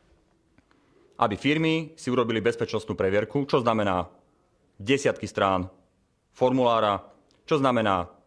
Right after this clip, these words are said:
fyzická zmena objektu, kde sídlia, vybudovanie špeciálnej miestnosti, priestoru, dvere, zamrežované okná, e, ja neviem, hrúbka stien a tak ďalej a tak ďalej,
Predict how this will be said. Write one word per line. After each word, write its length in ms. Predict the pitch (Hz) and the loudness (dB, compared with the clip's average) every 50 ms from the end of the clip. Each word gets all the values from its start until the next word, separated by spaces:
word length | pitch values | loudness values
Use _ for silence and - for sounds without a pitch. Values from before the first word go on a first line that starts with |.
| _ _ _ | _ _ _
fyzická 680 | - - - - 156 135 131 107 - - 123 104 101 | -20 -10 -4 -2 -2 -2 -2 -4 -2 2 2 2 2
zmena 320 | 95 101 113 107 104 98 101 | 2 0 0 2 4 2 2
objektu, 320 | 107 107 107 101 - - | 2 2 0 -2 -2 -6
kde 160 | 98 98 92 | -6 -6 -6
sídlia, 560 | 90 - 135 135 120 120 117 110 107 101 95 - - - - | -4 -2 -2 -2 0 0 0 0 0 0 -2 -6 -10 -10 -6
vybudovanie 480 | 110 120 117 120 110 107 101 98 98 | -4 -4 -2 0 0 0 0 0 -2
špeciálnej 480 | 95 - - 104 - - 95 90 92 98 | -2 -2 -2 -2 0 0 0 2 2 2
miestnosti, 640 | 117 127 131 127 - 127 113 107 - - 104 92 - | 2 0 0 0 0 -2 -2 -2 -4 -8 -10 -10 -10
priestoru, 520 | - - 107 107 110 - - 107 95 92 87 - - - - - - - _ _ | -4 -2 0 0 0 0 -2 -2 -2 -2 -6 -10 -18 -20 -20 -20 -20 -20 _ _
dvere, 480 | - 117 123 135 131 123 113 107 101 101 | -4 0 2 2 4 4 2 2 2 2
zamrežované 560 | 98 123 127 123 117 110 110 107 104 104 107 | 2 2 2 2 0 0 0 0 2 2 2
okná, 480 | 117 127 127 - 127 113 110 107 104 101 | 2 0 0 0 0 2 2 2 0 -2
e, 0 | - - - - - - - - - _ _ _ _ - | -6 -12 -20 -20 -20 -20 -20 -20 -20 _ _ _ _ -2
ja 340 | - 95 92 90 92 92 92 95 | 0 0 2 0 0 0 0 0
neviem, 320 | 104 101 98 92 87 85 80 - - - - | 0 0 0 0 -2 -2 -6 -10 -16 -18 -4
hrúbka 320 | 101 120 139 147 143 - 117 | 0 0 0 0 0 0 -2
stien 480 | 107 - - 139 135 131 127 123 113 - - - _ _ _ _ _ _ _ _ _ _ _ _ _ _ - | -2 -2 0 0 2 2 2 0 -4 -8 -12 -20 _ _ _ _ _ _ _ _ _ _ _ _ _ _ -2
a 60 | - 180 | 0 2
tak 160 | - 147 123 | 2 2 2
ďalej 240 | 120 131 123 120 110 | 4 4 4 4 4
a 80 | 110 | 2
tak 140 | 110 95 87 | 2 0 0
ďalej, 300 | 95 127 127 123 123 120 | 2 4 4 4 4 4